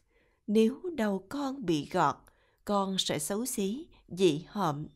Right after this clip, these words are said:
như thế nào chăng?" Trong kinh thành Savatthi này, có cô thiếu nữ nào đẹp bằng con đâu. Mẹ sẽ tìm cho con một chàng trai khác, xứng đáng hơn, một tấm chồng đẹp hơn.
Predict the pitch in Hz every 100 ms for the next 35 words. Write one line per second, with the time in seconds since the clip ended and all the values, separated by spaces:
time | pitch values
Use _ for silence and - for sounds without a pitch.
0 | - 208 202 240 311 262 208 180 - 196
1 | 190 185 _ _ _ _ _ _ _ _
2 | _ _ _ _ _ _ 214 208 190 185
3 | 240 226 202 185 165 - 208 202 202 220
4 | 202 190 180 160 156 - _ _ - 208
5 | 240 - 220 208 196 285 330 214 165 269
6 | 220 202 196 196 185 190 190 180 - 208
7 | 202 202 196 190 - _ _ _ _ _
8 | 202 190 165 - 233 240 202 165 - 208
9 | - 202 196 190 180 - 196 190 180 180
10 | 233 208 - 277 339 _ _ _ _ -
11 | 220 254 330 208 214 - 226 190 170 -
12 | _ _ _ _ 202 185 - 220 277 359
13 | - 214 185 180 156 - 196 196 180